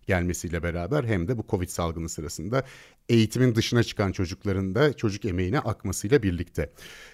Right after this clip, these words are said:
Yani mevsimlik tarım işçilerinin sağlık sistemine kayıt altına alınması gerekiyor. Bu konuda önemli sorunlar var. Düzenli sağlık taramaları yapılması gerekiyor. Hani nereye kadar yapılabiliyor belli değil.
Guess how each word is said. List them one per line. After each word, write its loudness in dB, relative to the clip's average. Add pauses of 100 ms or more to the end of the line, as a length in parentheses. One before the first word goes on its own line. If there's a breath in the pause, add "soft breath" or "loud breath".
Yani 6
mevsimlik 2
tarım 6
işçilerinin 2
sağlık 2
sistemine 0
kayıt 2
altına 4
alınması 2
gerekiyor. -2
Bu -8
konuda 2
önemli 0
sorunlar -6
var. -6
Düzenli 2
sağlık 0
taramaları 4
yapılması 0
gerekiyor. -4
Hani 0
nereye 8
kadar -2
yapılabiliyor -8
belli -4
değil. -8